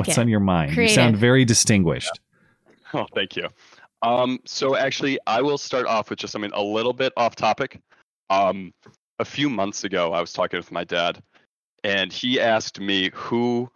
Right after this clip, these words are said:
Speaker 3: I find to be the most, um, I wouldn't say influential, but who's had the biggest impact on me as a person. Um, and Matt, I just want to say, for me, you are my answer.
Speaker 1: My
Speaker 3: Um,
Speaker 1: God. Well, th-,
Speaker 3: not
Speaker 1: thank
Speaker 3: that,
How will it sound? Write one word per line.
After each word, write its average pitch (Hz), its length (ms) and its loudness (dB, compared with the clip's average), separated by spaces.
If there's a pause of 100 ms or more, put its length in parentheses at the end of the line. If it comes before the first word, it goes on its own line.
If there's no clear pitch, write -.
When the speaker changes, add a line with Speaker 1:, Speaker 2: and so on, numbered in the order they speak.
(420)
Speaker 3:
I 110 180 4
find 113 380 0
to 113 120 -4
be 104 140 -2
the 104 100 -2
most, 101 420 -2
um, 92 300 0 (560)
I 123 100 2
wouldn't 180 240 0
say 127 480 0 (160)
influential, 110 520 -2
but 117 120 0
who's 104 140 -2
had 101 160 0
the 95 60 -10
biggest 95 420 -6
impact 98 400 -4
on 90 160 -2
me 90 140 -2
as 82 120 -6
a - 60 -16
person. 151 460 -6 (580)
Um, 104 260 0
and 98 220 -4
Matt, 110 260 0
I 107 120 0
just 110 140 -8
want 110 140 -2
to 110 60 -4
say, 101 320 0
for - 200 -4
me, 98 360 -4 (100)
you 104 240 0
are 101 100 2
my 90 220 -2
answer. 101 480 -8 (460)
Speaker 1:
My 127 180 6
Speaker 3:
Um, - 80 6
Speaker 1:
God. 117 400 4 (400)
Well, 104 120 2
th-, 110 120 -4
Speaker 3:
not 127 140 2
Speaker 1:
thank 165 260 2
Speaker 3:
that, 147 240 2